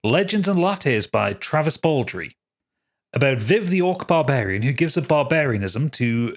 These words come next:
uh, to open her own coffee shop. It's a sweet tale that had me reaching for the Nespresso machine and biscuits more than usual."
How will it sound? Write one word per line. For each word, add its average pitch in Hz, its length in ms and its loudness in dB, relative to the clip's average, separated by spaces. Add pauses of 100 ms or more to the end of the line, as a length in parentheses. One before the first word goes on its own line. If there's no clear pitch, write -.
uh, 120 260 2
to 120 240 -2
open 131 180 0
her 131 160 2
own 143 100 -2
coffee 196 260 0
shop. - 260 -2 (520)
It's 139 120 0
a 160 60 -2
sweet - 280 -2
tale 185 240 2
that 165 80 2
had 156 200 0
me 143 100 2
reaching 165 320 0
for 135 100 0
the 120 100 0
Nespresso 131 440 -2
machine 143 300 0
and 113 100 0
biscuits - 400 -4
more 110 160 2
than 135 100 -2
usual." 135 440 -4